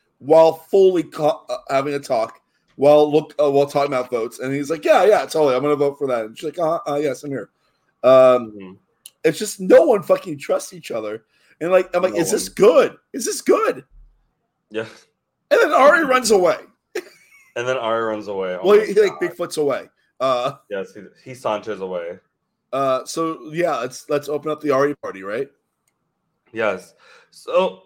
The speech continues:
Speaker 2: <coughs> Ari Ferrari, super proud of you. You were walking, you were walking, you were walking, all this B-roll of you walking leads to you finding the idol.
Speaker 1: Woo!
Speaker 2: Woo! I'm so proud of you.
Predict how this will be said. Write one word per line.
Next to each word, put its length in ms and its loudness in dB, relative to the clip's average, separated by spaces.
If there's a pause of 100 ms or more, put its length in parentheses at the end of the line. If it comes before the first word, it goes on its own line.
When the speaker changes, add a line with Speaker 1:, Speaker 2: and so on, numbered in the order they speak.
Speaker 2:
<coughs> 1040 -8
Ari 600 -2
Ferrari, 680 -2
super 340 -14
proud 280 -2
of 100 -8
you. 400 -10 (340)
You 160 -10
were 140 -6
walking, 440 -2
you 80 -8
were 100 -6
walking, 340 -4
you 80 -10
were 100 -8
walking, 320 -4
all 160 -8
this 140 -12
B-roll 680 -8
of 120 -12
you 120 -14
walking 720 -6
leads 420 -14
to 100 -16
you 220 -12
finding 960 -8 (540)
the 200 -4
idol. 960 -2
Speaker 1:
Woo! 920 8 (240)
Speaker 2:
Woo! 300 -2
I'm 60 -12
so 120 -8
proud 200 -4
of 100 -4
you. 160 -6